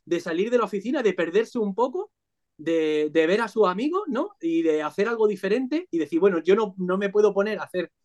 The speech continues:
música todo el tiempo que yo quisiera a lo largo de la semana,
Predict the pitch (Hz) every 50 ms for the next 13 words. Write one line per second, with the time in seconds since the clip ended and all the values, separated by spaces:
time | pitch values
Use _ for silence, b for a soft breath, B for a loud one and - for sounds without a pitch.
0 | _ _ _ _ - 180 208 208 - 180 156 143 143 170 175 185 185 185 196 190
1 | 180 165 160 156 170 165 - 160 - - 190 196 220 254 349 349 170 160 160 165
2 | 175 170 170 170 160 156 - 160 170 196 202 247 320